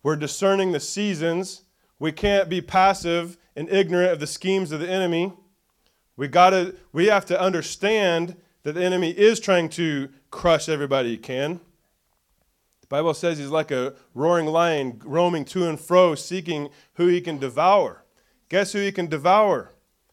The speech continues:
Anybody who's not living aligned in the life that Christ has provided for us. All right? And I, and I said this last week, he wants to eat your lunch and then some. Okay?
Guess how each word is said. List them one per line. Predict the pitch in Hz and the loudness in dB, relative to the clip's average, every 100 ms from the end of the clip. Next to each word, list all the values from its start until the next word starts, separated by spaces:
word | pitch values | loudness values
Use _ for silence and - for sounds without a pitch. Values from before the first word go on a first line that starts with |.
| _ _ | _ _
Anybody | 151 180 180 185 170 | -2 0 4 4 4
who's | 151 | 2
not | 175 175 | 2 2
living | 151 180 175 160 | 2 2 2 0
aligned | 139 156 180 175 160 151 | 0 4 4 4 0 -4
in | 156 | -2
the | 151 | 0
life | 156 165 151 | 0 -2 -6
that | - | -8
Christ | 165 160 - | -2 -2 -4
has | 127 | -16
provided | 123 143 175 190 147 | -12 -2 0 0 -2
for | - 127 92 | -6 -8 -8
us. | - - _ _ _ _ _ _ _ _ _ _ - | -16 -20 _ _ _ _ _ _ _ _ _ _ -8
All | 120 | -4
right? | 160 - _ _ _ _ _ _ _ _ _ - | -4 -6 _ _ _ _ _ _ _ _ _ -6
And | 135 160 | -2 -2
I, | 165 | -4
and | 156 156 | -6 -2
I | 156 | -2
said | 151 180 | -2 -2
this | 175 143 | -2 0
last | 180 175 156 | 0 0 -4
week, | 147 - | -8 -6
he | 175 | -2
wants | 185 175 | 0 -2
to | 175 | -6
eat | 180 175 | -12 -8
your | 156 | -6
lunch | 160 185 180 - - _ _ _ _ _ | 0 0 0 -6 -18 _ _ _ _ _
and | 139 151 147 | -6 -4 0
then | 180 190 | 0 0
some. | - 170 139 104 _ _ _ _ _ _ _ _ _ _ _ _ _ _ _ | -4 -4 -4 -6 _ _ _ _ _ _ _ _ _ _ _ _ _ _ _
Okay? | 143 165 | -4 -4